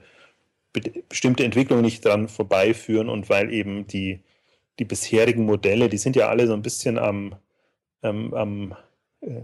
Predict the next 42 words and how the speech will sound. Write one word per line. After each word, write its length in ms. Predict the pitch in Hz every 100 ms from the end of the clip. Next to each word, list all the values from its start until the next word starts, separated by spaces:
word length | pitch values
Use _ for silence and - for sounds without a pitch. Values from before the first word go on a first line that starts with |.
| 120
Sterben, 460 | - 113 113 123
möchte 200 | 117 110
ich 80 | 104
nicht 400 | 107 - - -
sagen, 380 | - 107 127 123
aber, 260 | 110 104 107
aber 260 | 101 101
die, 560 | 98 - 101 101 107 101 _ _ _
also 100 | 107
die 120 | 104 104
Handelsmodelle 540 | 143 135 120 117 110
schon, 260 | - 123 160
die 100 | 131
sind 220 | 120 120
eher 120 | 101
am 100 | 98
Sterben. 680 | 95 - 107 151 175 185 78 -
Ich 60 | -
glaub, 240 | - 110 -
das 180 | 101
ist, 360 | - 117 - -
und 160 | 139 -
zwar 140 | 110
gar 160 | 113 117
nicht, 160 | 113
weil, 120 | 113 101 - 113 113
weil 140 | 98
sie 120 | 98
sich 180 | 90 92
selber 220 | 110 147
überlebt 360 | 139 127 143 -
haben, 160 | 127
sondern 200 | 117 110
weil 120 | 110 107
sie 80 |
einfach 260 | - - -
in 80 | 113
die 60 | 104
Strukturen 440 | - - - 202
nicht 120 | 123
mehr 140 | 107 95
reinpassen. 640 | 98 101 113 - 139 143